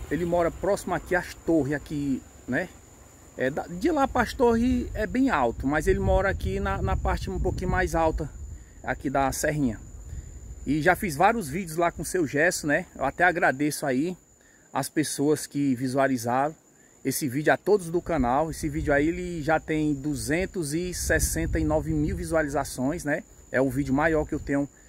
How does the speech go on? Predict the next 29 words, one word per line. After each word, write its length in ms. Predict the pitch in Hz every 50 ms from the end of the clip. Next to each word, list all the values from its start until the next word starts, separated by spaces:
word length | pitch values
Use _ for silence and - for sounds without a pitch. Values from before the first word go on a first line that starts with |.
| - - - _ - - -
é, 80 | 120
no 100 | 131 139
canal, 300 | 127 - 135 123 131 135
mais 220 | 127 131 175 185 151
visualizado. 760 | 165 175 151 156 151 151 143 131 117 117 113 117 131 156 160 - - - - - - - - - - - - - - - - -
É, 440 | - 120 120 123 127 123 123 120 131 -
então 180 | 147 - 160
é 60 | 165
isso 140 | 156 - 185
aí, 80 | 160 147
eu 80 | 139
vou 80 | 151 170
começar 360 | - 180 175 170 - - 185 180
aqui, 340 | - - 175 170 196 190 _ _
mostrar 460 | - 147 160 151 - - 160 156 160 - - -
em, 320 | 151 165 160 156 156 - -
logo 240 | 135 143 175 175 180
aqui 180 | 180 - - 156
debaixo, 400 | 165 165 156 143 135 - - 139
do 80 | 135
começo 400 | - - 160 143 151 147 - -
aqui 260 | 151 - - 143 131 - _ _ - _ _ - -
da 120 | 139 143
entrada 460 | 151 143 - - 139 135 147 160 165
da 120 | 156 156 151
Serrinha 420 | - - 180 143 143 135 135 131
pra 160 | - - 131
vocês, 500 | 147 156 - - 123 101 - - - - - - - - - - - -
beleza? 420 | 113 107 127 156 185 185 180 196